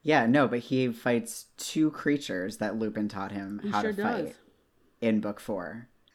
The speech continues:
Speaker 1: I'm madder about this than I have been about anything about Hogwarts in so long. I'm so angry at <laughs> Snape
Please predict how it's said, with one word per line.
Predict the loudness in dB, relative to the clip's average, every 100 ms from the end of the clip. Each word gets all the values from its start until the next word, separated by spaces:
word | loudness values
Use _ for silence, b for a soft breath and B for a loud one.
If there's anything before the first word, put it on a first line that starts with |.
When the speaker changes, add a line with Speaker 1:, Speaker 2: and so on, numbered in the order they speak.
| _ 0
Speaker 1:
I'm | 2 2 2
madder | 2 2 0
about | 0 -4
this | -4 -6
than | -4 -4
I | -2
have | -4
been | -4 -4
about | -4 -4 -4
anything | -4 -4 -2
about | -2 -2 -2
Hogwarts | -2 0 -2 0
in | 2 2
so | 2 2 2
long. | 0 0 0
I'm | 2 2
so | 2 -4 0 2 2
angry | 0 -2 -2 -2
at | 0
<laughs> |
Snape | 2 4